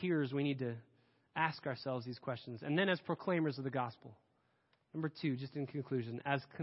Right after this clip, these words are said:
as proclaimers of the gospel, we need to take our cue from John. We want to be like John. John is one of my heroes. John the Baptist is one of my heroes in the Bible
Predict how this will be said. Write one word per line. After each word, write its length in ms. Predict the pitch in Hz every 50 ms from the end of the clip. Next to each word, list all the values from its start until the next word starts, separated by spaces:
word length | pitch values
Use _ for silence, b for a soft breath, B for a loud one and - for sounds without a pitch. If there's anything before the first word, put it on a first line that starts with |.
| 156 -
as 140 | - 151 139 -
proclaimers 760 | - - 135 - - - 190 190 196 196 196 196 190 180 - - -
of 240 | 165 165 160 151 151
the 80 | 156
gospel, 580 | 139 156 143 143 131 - - - - 117 110 - b b b b b b b b b b b b b b b b b b b b _ -
we 80 | 170
need 140 | 180 185 170
to 80 | 175 160
take 220 | - 202 202 196
our 120 | 185 175 -
cue 240 | - - 214 196
from 180 | - - 175 170
John. 400 | 143 143 151 143 131 123 113 107 104 - - _ _ _ _ _ _ _ _ _ _ _ _ _ _ _ _ _ _ _ _ - _ -
We 120 | 139 160
want 160 | 170 185 190 190
to 60 | 170
be 160 | 147 190 185
like 220 | 165 147 143 135 117
John. 340 | 143 135 135 143 156 170 151
John 240 | 135 170 180 190
is 100 | 170 143
one 100 | 151 160
of 60 | 151 147
my 120 | 139 131
heroes. 340 | 120 - 165 147 135 131 120
John 160 | 147 139 135
the 80 | 131 123
Baptist 400 | 143 143 143 139 - 127 - -
is 60 | 131
one 100 | 147 160
of 60 | 160
my 80 | 143 131
heroes 360 | 120 - 165 156 143 135 127
in 60 | 135
the 60 | 127 123
Bible 480 | 120 139 139 139 135 123 120 117 -